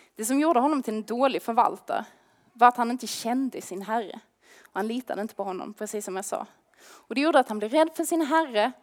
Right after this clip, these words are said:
och han struntade i sitt uppdrag. Han saknade en levande tro, han saknade en relation till sin herre. Och han bad därmed aldrig någon frukt. De två andra däremot,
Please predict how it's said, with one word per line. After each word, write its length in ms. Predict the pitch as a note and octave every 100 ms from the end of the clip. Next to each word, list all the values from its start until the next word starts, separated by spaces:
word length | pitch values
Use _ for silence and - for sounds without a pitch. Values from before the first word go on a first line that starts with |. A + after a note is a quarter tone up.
| _
och 100 | -
han 100 | A3
struntade 500 | A3 - B3+ C4 F3+
i 40 |
sitt 200 | F#3 G3
uppdrag. 500 | - - - - - - _ _ _ _ _ _ _ _ - - _ -
Han 180 | - A3+
saknade 720 | - - B3+ F4 - D3+ F#3+
en 80 | G#3
levande 400 | B3+ C4 F3 G3
tro, 360 | - - C4+ G3
han 180 | G3+
saknade 720 | G#3 - B3+ B3+ - - E3+ F#3+
en 80 |
relation 560 | G3+ G#3 G#3 C4 G3 F#3+
till 320 | - - F#3+
sin 240 | - G3+ F#3+
herre. 440 | A3 A3+ A3 - - _ _ _ _ _ _ _ _ -
Och 100 | F#3
han 220 | G#3+ G3+ _
bad 320 | C#4 D#3+ F#3
därmed 260 | C#4+ A3 A3
aldrig 260 | A#3 A3+ F#3+
någon 260 | G3 G3+ - -
frukt. 500 | - A3+ - - - _ _ _ _ _ _ _ _ _ _ _ _
De 80 | A3+
två 140 | -
andra 500 | D4+ D#4+ D#4+ F#4+ B3
däremot, 560 | F4+ C4+ G#3 F3 - -